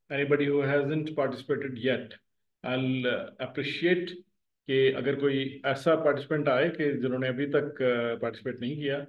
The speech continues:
वो मुझे बताए, but नहीं तो फिर मैं Hamza Saab से request करूंगा कि वो तशरीफ लाएं। Hamza Saab, आप बता दें।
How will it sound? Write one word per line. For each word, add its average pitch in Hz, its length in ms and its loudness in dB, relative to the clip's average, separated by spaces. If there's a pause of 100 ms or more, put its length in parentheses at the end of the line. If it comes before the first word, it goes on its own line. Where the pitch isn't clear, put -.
(340)
वो 131 120 -2
मुझे 135 160 0
बताए, 139 320 2
but 123 180 -4
नहीं 127 200 -4
तो 127 80 -6
फिर 120 180 -8
मैं 110 140 -4
Hamza 110 260 -4
Saab 110 220 -8
से 117 120 -12
request 110 300 -8
करूंगा 113 260 -10
कि 110 120 -10
वो 98 60 -6
तशरीफ - 380 -18
लाएं। - 140 -14 (2500)
Hamza 131 180 -2
Saab, 151 200 4
आप 127 100 6
बता 110 260 0
दें। 208 140 -4